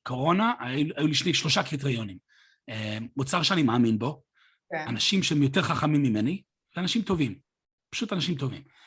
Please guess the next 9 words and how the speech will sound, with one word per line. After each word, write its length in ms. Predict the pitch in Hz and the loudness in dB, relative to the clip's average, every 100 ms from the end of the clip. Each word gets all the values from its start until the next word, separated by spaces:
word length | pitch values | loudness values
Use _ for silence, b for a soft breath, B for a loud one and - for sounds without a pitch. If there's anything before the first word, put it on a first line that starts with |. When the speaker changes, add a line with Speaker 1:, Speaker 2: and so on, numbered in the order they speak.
| b b 107 | b b -16
Speaker 1:
ועכשיו 380 | 101 - 240 196 | -8 -2 2 2
בקורונה 540 | 190 180 220 226 185 | 0 2 2 4 2
די, 440 | 139 190 202 214 170 | 6 6 6 4 0
אה, 260 | 151 151 147 151 - - | 0 2 2 0 -4 -4
זרקתי 460 | 131 156 175 - | 2 4 4 2
את 120 | 160 147 | 0 0
הקריטריונים 680 | 139 139 135 139 151 160 | 0 0 0 0 2 4
הראשונים, 500 | 143 131 - 117 98 98 b b - | 4 2 2 0 -2 -6 b b -6
כי 300 | 131 139 | -4 -4